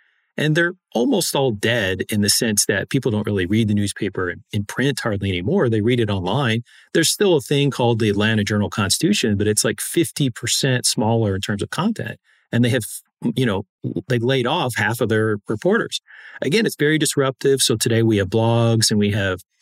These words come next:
you know, other free media platforms that people like free news, so they go to free news. And I would say we're still in the middle of that transformation, and it's disruptive and it's messy and it's, it's not clear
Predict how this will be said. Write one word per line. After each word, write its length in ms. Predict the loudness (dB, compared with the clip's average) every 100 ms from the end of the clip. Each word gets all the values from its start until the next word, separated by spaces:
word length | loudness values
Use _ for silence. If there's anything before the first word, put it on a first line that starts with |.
| _ _ _ -2
you 80 |
know, 140 | -2 0
other 300 | 2 2 2
free 400 | -2 0 2 4
media 320 | 4 4 2
platforms 580 | 0 -4 -4 0 2 2
that 140 | 0 -2
people 500 | -2 0 -2 -2 -6
like 260 | -2 0 -2
free 280 | -4 0 2
news, 400 | 2 2 2 2
so 160 | 2
they 120 | 2 2
go 140 | 2
to 80 | 0
free 220 | 0 0
news. 260 | 2 0 -6 -16 _ _ _ _
And 260 | 0 0 0
I 140 | 2
would 160 | 2 2
say 180 | 2 2
we're 360 | 4 4 4
still 360 | 0 0 2 4
in 100 | 4
the 120 | 4
middle 440 | 4 4 4 2 2
of 100 | 0
that 180 | -2
transformation, 840 | -2 -2 -2 0 0 2 2 0 -2
and 80 | 0
it's 160 | 0
disruptive 680 | 0 -2 0 -2 0 0 0
and 80 | 0
it's 160 | 0 0
messy 540 | 0 2 2 2 2
and 100 | 0
it's, 300 | -4 -4 -6
it's 320 | -4 -2 0 -2
not 220 | -4 -4
clear 540 | 0 2 2 0 -4